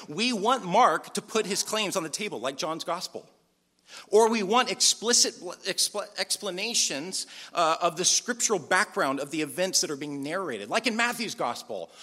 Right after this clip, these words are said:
thus fulfilling the scriptures, in order that the scriptures might be fulfilled. We want Mark to do this.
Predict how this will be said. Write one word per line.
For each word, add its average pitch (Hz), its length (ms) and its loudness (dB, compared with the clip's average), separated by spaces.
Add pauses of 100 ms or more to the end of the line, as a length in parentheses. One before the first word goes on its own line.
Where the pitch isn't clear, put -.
(120)
thus 175 440 0
fulfilling 220 600 0
the 220 60 2
scriptures, 196 520 0
in 202 160 -4
order 240 300 0
that 214 160 -2
the 208 80 -4
scriptures 226 460 -2
might 196 140 2
be 196 100 -4
fulfilled. 185 320 -2
We 214 80 -2
want 226 260 0
Mark 220 220 2
to 226 100 -2
do 240 280 -4
this. - 640 -2